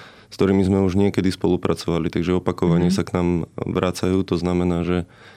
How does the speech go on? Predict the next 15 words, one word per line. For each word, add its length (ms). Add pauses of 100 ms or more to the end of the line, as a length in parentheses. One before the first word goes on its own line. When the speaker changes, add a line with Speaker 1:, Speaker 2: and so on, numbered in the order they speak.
(140)
Speaker 1:
pravdepodobne 720
predpokladáme, 720
že 100
sú 140
s 80
našou 240
prácou 320
spokojní. 540 (240)
Speaker 2:
<laughs> 20
Speaker 1:
Za 160
čo 160
im 120
ďakujeme. 520
Speaker 2:
Predpokladajme 500
teda. 280